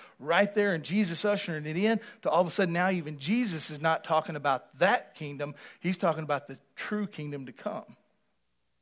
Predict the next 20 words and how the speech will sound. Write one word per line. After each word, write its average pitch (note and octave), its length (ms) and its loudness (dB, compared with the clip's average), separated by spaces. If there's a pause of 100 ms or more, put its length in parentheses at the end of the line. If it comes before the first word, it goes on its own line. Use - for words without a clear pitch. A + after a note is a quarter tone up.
(1200)
That D3+ 120 -6
he G3 120 4
will F#3 100 2
come F3+ 240 -2
back D#3 300 0
again. C#3 600 -4 (880)
So F3 120 -2
even C4 240 4
in A#3 100 6
this G3 160 2
same A#3 360 2
talk, G3+ 500 2
he's F3+ 200 -4
talking G#3+ 480 -2
as E3 180 -4
if F#3 160 -4
the D#3+ 80 -10
kingdom G#3+ 420 0
is C#3 120 -8
here, G#3 320 -2